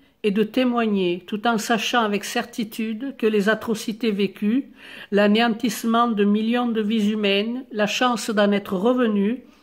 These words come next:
souvent vécue avec incompréhension. Pourquoi moi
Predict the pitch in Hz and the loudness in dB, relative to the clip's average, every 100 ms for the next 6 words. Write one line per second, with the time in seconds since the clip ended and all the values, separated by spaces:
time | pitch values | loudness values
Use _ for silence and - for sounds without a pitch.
0 | _ - - 233 240 240 226 220 - 240 | _ -10 -4 0 2 2 2 0 0 0
1 | 220 208 220 226 233 214 208 208 - - | 0 0 0 2 2 0 0 -4 -4 -6
2 | 196 175 - _ _ - 208 208 - 214 | -6 -6 -12 _ _ -8 -8 -6 0 0
3 | 196 202 226 240 | 2 2 0 -4